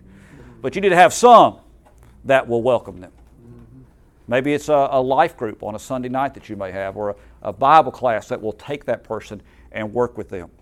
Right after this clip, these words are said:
It only takes a few that can really start helping, and then it will start growing from there, and you will have more people who will get involved,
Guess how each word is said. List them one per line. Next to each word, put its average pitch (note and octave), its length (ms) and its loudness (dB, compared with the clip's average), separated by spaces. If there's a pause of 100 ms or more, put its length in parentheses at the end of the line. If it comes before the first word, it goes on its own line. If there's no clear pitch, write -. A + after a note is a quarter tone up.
(580)
It B2 140 -8
only F#3 240 0
takes D3 280 -4
a A2+ 60 -16
few C3 420 -6
that A2 180 -4
can A2 140 -10
really A#2+ 240 -4
start A#2 300 -4
helping, B2 380 -6
and A2+ 100 -8
then C3+ 160 -2
it C3 80 -6
will F#2+ 80 -14
start G#2+ 240 -4
growing A2+ 340 -4
from G2 180 -18
there, G2+ 240 -10 (220)
and G#2+ 120 -12
you C3 80 -4
will A2+ 60 -4
have G#2+ 180 -4
more C3+ 240 2
people G#2 560 -12
who A#2+ 100 -10
will G#2 100 -10
get G2+ 140 -8
involved, G2 500 -8